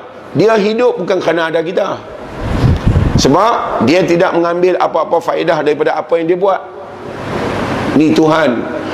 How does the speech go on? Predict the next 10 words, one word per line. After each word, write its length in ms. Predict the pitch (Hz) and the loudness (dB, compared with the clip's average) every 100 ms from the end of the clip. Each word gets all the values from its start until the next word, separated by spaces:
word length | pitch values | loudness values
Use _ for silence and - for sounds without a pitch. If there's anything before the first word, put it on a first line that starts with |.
| - - | -2 2
Wajarlah 680 | 185 208 170 180 175 214 160 | 2 4 4 4 4 2 2
bila 180 | 180 | 0
dia 120 | 170 156 | 0 0
bagi 200 | 160 160 | -2 0
kat 140 | 143 | 0
kita 320 | 147 131 135 | 2 0 -2
akal. 420 | 135 175 151 120 - - - - - - - - | 0 2 2 -2 -6 -10 -12 -12 -8 -6 -4 0
Untuk 320 | 170 175 214 190 | 2 4 4 4
kita 120 | 220 | 2
fikir-fikirkan, 1040 | - 202 - 214 160 190 202 175 165 160 | 2 0 2 2 0 0 0 2 2 0